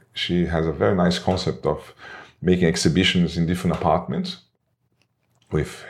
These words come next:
huge parties. And so really, she makes huge stuff out of it. And she called me, it's like, "I love your work.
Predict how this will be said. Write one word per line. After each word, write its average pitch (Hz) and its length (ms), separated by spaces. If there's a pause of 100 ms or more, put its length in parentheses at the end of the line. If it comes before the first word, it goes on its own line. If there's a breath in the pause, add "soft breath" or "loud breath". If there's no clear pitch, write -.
(100)
huge 95 480
parties. 82 560
And 71 220
so 92 240
really, 101 400 (300 loud breath)
she - 160
makes - 300
huge - 540
stuff - 340
out 82 200
of 87 120
it. - 200 (500 loud breath)
And 98 180
she - 120
called 117 260
me, 113 80
it's 107 120
like, 90 120
"I 95 60
love 110 200
your 98 120
work. 135 420